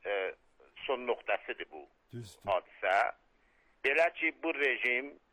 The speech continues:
Speaker 1: e, mahiyyəti ki, onun var, o mahiyyəti ibarətdir, bir malixoliyai təsəvvürat və təxəyyülat əsasında, e, yaranmış,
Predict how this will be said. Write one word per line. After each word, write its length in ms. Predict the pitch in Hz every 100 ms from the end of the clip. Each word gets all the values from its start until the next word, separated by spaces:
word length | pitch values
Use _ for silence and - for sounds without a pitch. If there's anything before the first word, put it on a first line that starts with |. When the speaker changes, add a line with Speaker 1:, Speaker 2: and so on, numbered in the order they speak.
| _ _ _ -
Speaker 1:
e, 380 | 107 110 104 98 - _ _ _
mahiyyəti 920 | 110 127 139 135 123 135 170 185 156 127
ki, 140 | -
onun 300 | 120 117 110 101
var, 180 | 101
o 140 | 98 107
mahiyyəti 960 | 113 113 117 110 110 - 135 143 143 - _ _ _ -
ibarətdir, 1120 | 123 120 117 135 - _ 123 123 123 120 120 _ _ _ - - -
bir 160 | 143 139
malixoliyai 1300 | 127 131 143 143 - 151 - 139 143 143 165 165 147
təsəvvürat 800 | - 139 - 131 - 131 131 - 117
və 100 | 117
təxəyyülat 680 | 120 120 127 117 135 135 - 120
əsasında, 600 | - 117 - 110 110 110 87 - _ _ _ _ _
e, 120 | - 107 104 95 90 98
yaranmış, 640 | 127 139 139 139 160 190